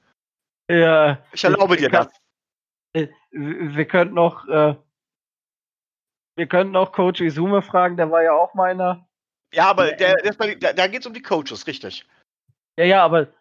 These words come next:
Speaker 1: den könnte man ja auch fragen, inwieweit, äh, da seine Vertragsverhandlungen, die er da geführt hat oder die er da vielleicht, äh, geführt haben sollte, davon be-,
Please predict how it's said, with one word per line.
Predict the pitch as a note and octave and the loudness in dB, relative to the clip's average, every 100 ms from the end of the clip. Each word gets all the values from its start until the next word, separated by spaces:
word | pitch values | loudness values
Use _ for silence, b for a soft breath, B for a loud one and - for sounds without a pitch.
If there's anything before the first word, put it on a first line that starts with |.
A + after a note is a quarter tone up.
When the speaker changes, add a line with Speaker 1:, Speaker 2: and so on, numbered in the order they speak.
| _ | _
Speaker 1:
den | D#3+ E3+ | -4 -2
könnte | F#3+ F3 E3+ | -2 -2 -2
man | E3 | -2
ja | D#3 D3+ | 0 2
auch | F#3+ - | 0 0
fragen, | D3+ D3 D#3 D#3 D3+ | -2 0 -2 -6 -8
inwieweit, | D#3+ D#3 D3 D3 D3+ D3+ _ | -8 -6 -4 -2 -2 -4 _
äh, | C#3 C#3 C#3+ C#3+ _ _ - | -10 -6 -8 -10 _ _ -2
da | D3+ C3+ | 0 2
seine | D3+ E3 E3 D#3+ D#3+ _ _ _ | 2 4 4 2 0 _ _ _
Vertragsverhandlungen, | D#3 - D#3 D#3+ - D3+ D#3 D#3+ D#3 D3+ | -6 -2 -2 -2 -2 -4 -2 -2 -4 -4
die | D3 | -6
er | D3+ D3 | -4 -2
da | D3 | -2
geführt | C#3+ D3 - D#3+ D#3 | -4 -10 -8 -8 -4
hat | D#3+ - | -6 -6
oder | C3+ C#3+ | -10 -10
die | C#3+ D3 | -8 -8
er | |
da | C3+ C3+ | -4 -4
vielleicht, | C3+ C3+ C#3 C#3+ _ | -6 -6 -6 -6 _
äh, | C3+ C3+ C3+ _ _ _ _ _ - | -10 -8 -8 _ _ _ _ _ -14
geführt | C#3+ D3+ D3 | 0 0 4
haben | D3 C#3+ | 2 4
sollte, | C#3+ C#3+ D3 | 2 2 0
davon | C#3+ C#3+ D3+ C#3 | 0 2 0 -2
be-, | C#3 | -6